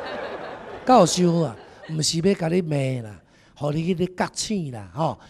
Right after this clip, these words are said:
有一天恁囝无友好，迄就是结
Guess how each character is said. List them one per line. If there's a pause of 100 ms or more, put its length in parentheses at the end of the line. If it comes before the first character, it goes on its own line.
(340)
有
一
天
恁
囝
无
友
好， (180)
迄
就
是 (100)
结